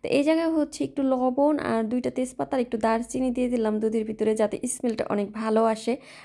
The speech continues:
আর এখন দিয়ে দিব হচ্ছে পরিমাণ মতো চিনি। আর এই যে দেখুন, আমাদের বাসায়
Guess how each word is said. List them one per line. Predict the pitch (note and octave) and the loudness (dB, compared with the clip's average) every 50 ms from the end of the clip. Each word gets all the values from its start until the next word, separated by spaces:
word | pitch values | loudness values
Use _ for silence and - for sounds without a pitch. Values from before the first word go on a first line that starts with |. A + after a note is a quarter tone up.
| - - | -6 -2
আর | - A#3 | 0 0
এখন | - C4+ C4+ - - C#4 C4+ | 0 0 -2 -2 -2 0 0
দিয়ে | C4 C#4 C#4 | 2 2 2
দিব | C#4 D4+ D4+ | 2 2 2
হচ্ছে | C#4+ C#4 C4+ C4+ C4+ - C4 | 2 2 2 0 0 -4 -4
পরিমাণ | C4+ - B3+ C4 C4+ C#4 C#4+ C#4+ | -2 0 0 2 2 2 2 2
মতো | C#4+ C#4+ C#4 C#4 A#3+ | 2 0 0 0 -4
চিনি। | A#3+ - - A#3+ A#3 A#3 A#3 A#3+ | -4 -2 0 0 2 2 0 0
আর | - B3 A#3+ | 0 -2 -2
এই | A#3 | 0
যে | A#3+ B3 | -2 0
দেখুন, | A#3 A#3 A#3 A#3+ - A#3 | 0 0 0 0 -2 -2
আমাদের | A3+ A3 A3 A3 A3 G#3+ | 0 0 0 0 2 2
বাসায় | G#3 G#3+ G#3+ G#3+ A#3+ A#3+ | 2 2 0 0 -4 -6